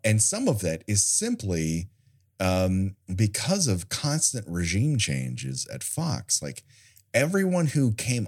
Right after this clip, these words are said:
onto another Alien film decided, "This is how you make an Alien film." When the, as you said, the ethos was, you hire a director with vision and allow them to make their kind of Alien movie.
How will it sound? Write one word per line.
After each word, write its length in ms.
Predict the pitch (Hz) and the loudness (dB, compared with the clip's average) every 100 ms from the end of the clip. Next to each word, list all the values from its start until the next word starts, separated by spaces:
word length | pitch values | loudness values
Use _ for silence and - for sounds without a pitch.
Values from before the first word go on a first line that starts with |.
| - | -2
onto 600 | 101 123 113 110 104 95 | 0 0 0 2 2 2
another 380 | 87 95 92 90 - | 0 2 2 0 0
Alien 440 | 104 123 104 90 | 2 4 4 2
film 260 | 85 92 87 | 0 -2 0
decided, 540 | 85 - 87 85 80 - - - - | 0 0 0 -4 -6 -10 -20 -16 -2
"This 400 | 117 131 185 - | 2 4 2 0
is 180 | 190 143 | 0 0
how 160 | 131 | 0
you 180 | 135 120 | 2 2
make 280 | 104 101 95 | 4 2 0
an 120 | 85 82 | -4 -2
Alien 500 | 87 85 73 67 64 | -2 -2 -4 -6 -8
film." 420 | - 58 58 58 | -8 -8 -10 -10
When 420 | 92 98 98 95 85 | -2 0 2 2 -2
the, 320 | 90 95 92 - _ _ _ _ _ | 0 0 0 -4 _ _ _ _ _
as 240 | 104 101 92 | 2 4 4
you 120 | 85 | 2
said, 380 | - 185 69 - _ _ _ - | 0 -2 -6 -10 _ _ _ -6
the 340 | 101 101 92 - | 0 2 0 0
ethos 560 | 226 247 92 69 - 76 | 0 2 0 0 -2 -2
was, 380 | 62 64 - - _ _ | -6 -4 -4 -6 _ _
you 140 | 117 110 | 0 2
hire 460 | 101 156 165 180 180 | 2 0 0 2 2
a 100 | 139 | 2
director 440 | 139 135 110 104 | 2 2 2 2
with 160 | 95 92 | 2 0
vision 600 | 95 135 139 95 69 71 - | -2 2 2 2 -2 -8 0
and 140 | 104 | 2
allow 400 | 110 104 107 123 | 4 4 2 2
them 200 | 143 131 110 | 2 0 0
to 80 | 101 | 0
make 260 | 87 - - | 0 -4 -8
their 520 | 90 87 107 113 113 | -2 2 4 4 2
kind 500 | 107 - 87 87 85 | -2 -2 0 0 -2
of 80 | 82 - | -6 -2
Alien 500 | 117 131 87 76 69 | 2 4 2 0 -2
movie. 460 | 69 64 55 58 | -4 -4 -6 -8